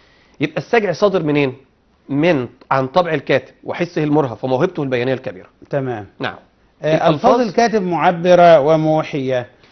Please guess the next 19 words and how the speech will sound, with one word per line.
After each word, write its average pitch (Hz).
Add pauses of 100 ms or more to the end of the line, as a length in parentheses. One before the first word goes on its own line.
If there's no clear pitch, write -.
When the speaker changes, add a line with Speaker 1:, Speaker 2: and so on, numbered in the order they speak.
(180)
Speaker 2:
آه، 143
اشرح 143
ذلك. 117
Speaker 1:
سؤال 220
بيجي-، 143
برضو 185
موجود 170
في -
النماذج. 165
أنا 127
Speaker 2:
نعم. 143
Speaker 1:
مكبر 165
الكلام 170
اللي، 117
اللي، 113
اللي 117
في -
التعليق 131
ده، 151